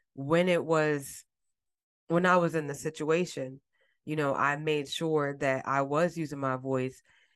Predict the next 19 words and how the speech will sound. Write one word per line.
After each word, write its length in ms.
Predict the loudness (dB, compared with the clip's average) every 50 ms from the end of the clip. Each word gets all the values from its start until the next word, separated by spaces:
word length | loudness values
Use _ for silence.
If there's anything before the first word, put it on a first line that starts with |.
| _ -8
and 300 | -6 -6 -6 -6 -4 -2
whether 260 | 0 0 2 2 4
I 240 | 4 4 2 2 2
understood 460 | 0 0 -2 -6 -6 -4 -2 -2 0
it 140 | 0 -2 -2
or 100 | -4 -6
not, 320 | -2 -2 -2 -2 -2 -6 -8 _ _
still 400 | -20 -14 -6 -2 -2 -2 -2 -2 -4
asking 560 | -4 -4 -4 -4 -6 -8 -10 -10 -10 -12 -12
questions 460 | -6 -4 -4 -4 -4 -8 -12 -8 -6
that 120 | -6 -4 -2
I 180 | -2 -2 -4
needed 420 | -4 -6 -10 -8 -6 -6 -6 -8 _ _ _ _ _ _ _ -6
answers 400 | -4 -4 -4 -6 -8 -12 -12 -12
to. 340 | -12 -10 -8 -8 -8 -8 -10 _ _ _ _ _ _ _ _ -8 -6
Um, 500 | -4 -4 -4 -6 -8 -10 -12 -16 -20 -20 _ _ _ _ _ _ _ _ _ _ -6
and, 560 | -4 -4 -2 -2 -2 -4 -4 -6 -8 -10 -14 _ _ _ _ _ _ _ _ _ _ _ _ _ _ _ _ _ -8
you 140 | -6 -4 -2
know, 400 | -2 -2 0 0 -2 -4 -6